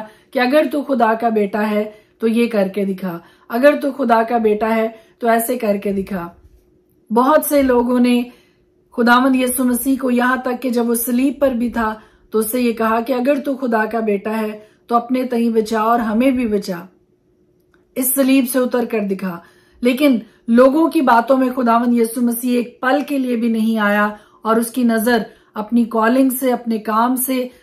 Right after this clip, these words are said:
अपने टास्क से एक सेकंड के लिए भी नहीं हटी,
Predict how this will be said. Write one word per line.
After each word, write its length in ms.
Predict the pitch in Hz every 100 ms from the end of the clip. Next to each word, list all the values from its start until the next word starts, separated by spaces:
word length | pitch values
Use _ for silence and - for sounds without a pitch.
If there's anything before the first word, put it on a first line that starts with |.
| _
अपने 280 | 214 220 233
टास्क 480 | 220 214 208 220 -
से 280 | - 196 185 - _ 226
एक 180 | 220
सेकंड 460 | - 247 240 269 247
के 140 | 254
लिए 240 | 240 233 233
भी 260 | 220 220 - _ _ -
नहीं 380 | 202 220 262 262
हटी, 420 | 240 214 226 220